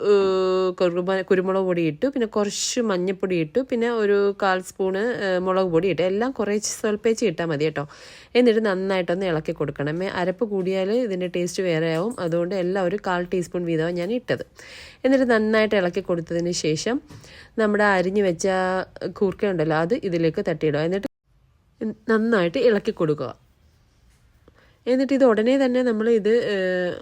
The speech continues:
അടച്ചു വെക്കരുത്. കുറച്ച് നന്നായിട്ട് ഇതൊന്ന് ഉപ്പ്, കുറച്ച് ആവശ്യത്തിന് ഉപ്പും കൂടി ഇട്ടിട്ട് നന്നായിട്ടൊന്ന് ഇളക്കി കൊടുക്കണമേ. ഈ മസാല എല്ലാ കൂർക്കയിലേക്ക് പിടിച്ച് അതിൻ്റെ ആ പച്ചമണമൊക്കെ ഒന്ന് മാറുന്നത്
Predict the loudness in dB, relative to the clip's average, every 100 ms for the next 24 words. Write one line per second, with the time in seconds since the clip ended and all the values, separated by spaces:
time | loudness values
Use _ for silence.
0 | -6 -4 0 0 2 -2 -2 -4 -4 -4
1 | -4 -4 -2 -2 -2 -2 -2 -4 -2 -4
2 | -6 -6 -6 -2 -2 -2 -4 -4 -6 -4
3 | -4 -2 0 -2 -4 -4 -4 -4 -6 -6
4 | -6 -6 -6 -6 -6 -6 -6 -8 -10 -16
5 | -20 -4 0 0 0 0 0 0 -2 -4
6 | -6 -6 -6 -6 -4 -6 -4 -4 -4 -4
7 | -4 -6 -6 -6 -4 -4 -4 -4 -4 -4
8 | -4 -4 -4 -2